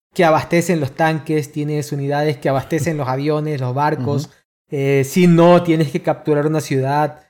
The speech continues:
Speaker 1: Eh, al final el juego también tiene una parte creepy, ¿no? Al final tú también vas a con-, a, a conquistar ciudades,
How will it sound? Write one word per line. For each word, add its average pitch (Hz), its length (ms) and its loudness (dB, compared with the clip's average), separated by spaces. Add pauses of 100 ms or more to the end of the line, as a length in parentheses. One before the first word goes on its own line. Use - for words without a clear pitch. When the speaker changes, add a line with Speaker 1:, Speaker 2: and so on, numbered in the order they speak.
(520)
Speaker 1:
Eh, 202 280 -8 (180)
al - 160 4
final 196 220 2
el 285 60 0
juego 320 200 0
también 196 200 0
tiene 254 140 -2
una 214 100 0
parte 196 200 -2
creepy, 247 260 -2
¿no? 143 120 -2
Al 139 140 2
final 165 420 -2 (100)
tú 202 100 -6
también 214 340 2
vas 208 100 4
a 208 100 0
con-, 175 300 0
a, 147 380 -4
a 135 100 -6
conquistar 175 500 2
ciudades, 180 840 0